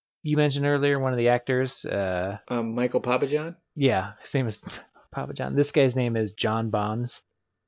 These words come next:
Speaker 1: Like
Speaker 2: John
Speaker 1: Barry
Speaker 2: Bonds?
Speaker 1: Bonds.
Speaker 2: Oh.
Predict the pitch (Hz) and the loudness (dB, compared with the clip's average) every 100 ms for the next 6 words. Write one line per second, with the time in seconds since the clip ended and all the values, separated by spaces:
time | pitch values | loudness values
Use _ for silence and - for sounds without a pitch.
0 | - 110 120 120 113 123 127 127 139 139 | -8 -6 -4 0 2 4 4 2 2 0
1 | - - _ _ - - 107 - 147 151 | -4 -10 _ _ -18 -18 -18 -10 -6 -4
2 | 120 | -4